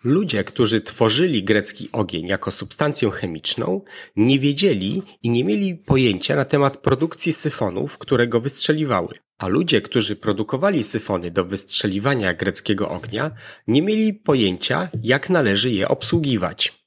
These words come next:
Jak się przekonali Bułgarzy, bez znajomości całego systemu uzbrojenia nie można było łatwo wykorzystać ukradzionego sekretu greckiego ognia, nawet jeżeli udało się zdobyć jego próbkę.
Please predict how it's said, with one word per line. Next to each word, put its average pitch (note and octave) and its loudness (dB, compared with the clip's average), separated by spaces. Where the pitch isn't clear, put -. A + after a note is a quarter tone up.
Jak A2+ -2
się A2 2
przekonali D#3+ 2
Bułgarzy, D#3 -2
bez G#2+ 0
znajomości B2+ 2
całego F3+ 2
systemu - 0
uzbrojenia G#2+ -4
nie A3 0
można F3 2
było A#2 4
łatwo C3+ 2
wykorzystać A2 -4
ukradzionego G#2+ -2
sekretu - -2
greckiego G2 -2
ognia, - -2
nawet A2+ 2
jeżeli A2 2
udało G2+ 0
się C3+ 2
zdobyć G2 -2
jego G#2 0
próbkę. - -2